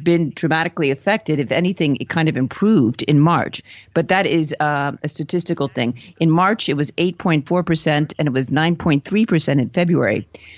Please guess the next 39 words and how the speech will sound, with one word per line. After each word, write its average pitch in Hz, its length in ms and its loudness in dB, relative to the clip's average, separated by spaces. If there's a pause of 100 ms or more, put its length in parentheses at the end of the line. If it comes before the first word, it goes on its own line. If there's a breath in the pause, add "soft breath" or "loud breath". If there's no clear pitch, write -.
(240 loud breath)
Uh, 151 280 0
so 190 180 0
what 214 240 0
basically 170 420 0
happened 175 340 -2
is 139 160 -2
that 139 200 0 (400)
pro-, - 240 -2
once 170 360 -4
this, - 340 -6 (200)
the, 131 300 -4
the 123 160 -6
covid 151 320 -2
crisis 147 380 0
hit, 147 340 0 (300 loud breath)
the 147 100 0
Prime 170 240 2
Minister 170 300 0
Conte, 160 580 -2 (380 soft breath)
uh, 131 180 2
had 160 160 0
a 151 60 0
decree. 165 460 2
It 131 40 0
was 131 140 -2
called 151 340 0
the 143 180 0 (220)
Italy 185 360 2
Cure. 156 600 -2 (560 loud breath)
And, 151 440 2
uh, 143 320 2
that - 180 0
was 156 140 -4
in 143 80 -4
March. 143 340 -2
And 160 80 0
he 170 120 0
basically 175 600 0
blocked 160 640 -2